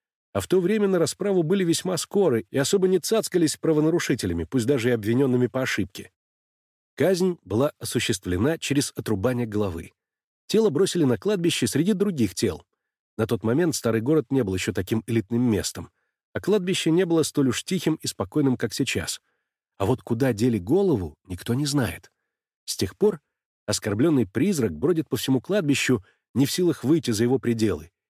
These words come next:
и ищет свою голову. «И если он найдёт её», — заканчивал рассказ Лили, — «тогда...» «Упокоится с миром?» — разочарованно спросил Свальк. «Нет», — покачала головой она,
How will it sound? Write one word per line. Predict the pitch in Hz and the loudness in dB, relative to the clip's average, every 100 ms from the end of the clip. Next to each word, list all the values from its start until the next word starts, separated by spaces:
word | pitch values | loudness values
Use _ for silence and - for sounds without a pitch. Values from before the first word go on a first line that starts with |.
| _ | _
и | - 98 202 | -4 0 2
ищет | - - - | 2 -2 -2
свою | 101 139 165 | 0 0 2
голову. | 117 104 82 - _ _ _ _ _ _ _ - | 0 0 -4 -14 _ _ _ _ _ _ _ -8
«И | |
если | 90 98 113 151 - 101 95 - | -4 -2 0 0 0 -4 -6 -2
он | 117 98 | -2 -2
найдёт | 92 87 90 156 196 120 | -2 -2 0 -2 -2 -4
её», — | 95 82 - _ _ _ - | -4 -6 -10 _ _ _ -8
заканчивал | 92 95 107 90 95 92 | -6 -2 -2 -2 -2 0
рассказ | 92 - 90 - | 0 -2 -4 -2
Лили, — | 98 78 76 | -2 -2 -6
«тогда...» | - 85 90 170 165 _ _ _ _ _ _ _ - | -6 -4 0 -2 -2 _ _ _ _ _ _ _ -6
«Упокоится | 117 160 143 190 190 185 175 | -4 -2 -2 0 0 0 -4
с | - | -2
миром?» — | 202 233 226 127 87 _ _ _ - | 0 2 2 0 -2 _ _ _ -2
разочарованно | 110 101 113 135 120 | -2 -2 0 0 0
спросил | 110 98 - 104 | -2 -4 -4 -4
Свальк. | - 92 80 - _ _ _ _ _ | -4 -4 -6 -14 _ _ _ _ _
«Нет», — | 98 104 110 110 101 - - _ _ _ - | -4 0 2 2 -2 -6 -20 _ _ _ -8
покачала | 90 98 110 98 | -4 -2 0 -2
головой | 92 95 92 92 | 0 -2 0 -2
она, | 87 | -4